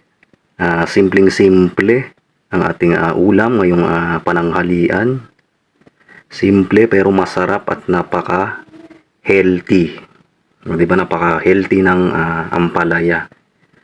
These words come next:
So, ayan, ah, maglalagay lang tayo ng ating, ah, ah, kanin at, ah, itong ating, ah, ginisang ampalaya at tayo'y kakain na. Okay, guys,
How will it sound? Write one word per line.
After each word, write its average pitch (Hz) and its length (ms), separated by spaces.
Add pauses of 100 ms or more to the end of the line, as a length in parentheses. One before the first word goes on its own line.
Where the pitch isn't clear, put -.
(440)
So, 92 400
ayan, 98 160
ah, 87 240
maglalagay 90 560
lang 87 160
tayo 87 240
ng 98 240
ating, 85 320
ah, 82 320 (1400)
ah, 160 240
kanin 117 640
at, - 240
ah, 85 320
itong 87 240
ating, 82 240
ah, 82 160
ginisang 87 320
ampalaya 90 640
at - 80 (320)
tayo'y 92 400
kakain 87 560
na. - 320 (3750)
Okay, 95 160
guys, 107 320